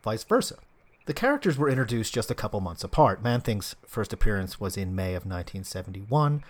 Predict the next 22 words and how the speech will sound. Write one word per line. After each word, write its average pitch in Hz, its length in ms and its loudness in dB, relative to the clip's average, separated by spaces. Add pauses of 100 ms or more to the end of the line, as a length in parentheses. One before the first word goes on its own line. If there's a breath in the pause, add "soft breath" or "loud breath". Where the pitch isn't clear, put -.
(240 loud breath)
and 107 320 -4
Swamp 113 380 0
Thing's 107 260 -2
first - 280 -4
appearance 92 440 -4
was 90 200 -6
in 92 340 -10
June 101 420 -2
of 90 100 -6
that 95 180 -8
same 92 320 -8
year. 95 320 -6 (300)
All 139 80 -4
right 214 160 0
then. 87 200 -4 (480)
Man-Thing 117 540 2
beat 113 200 -2
Swamp 104 300 -2
Thing 113 160 -2
by 101 200 0
a 101 40 0
month. 165 380 4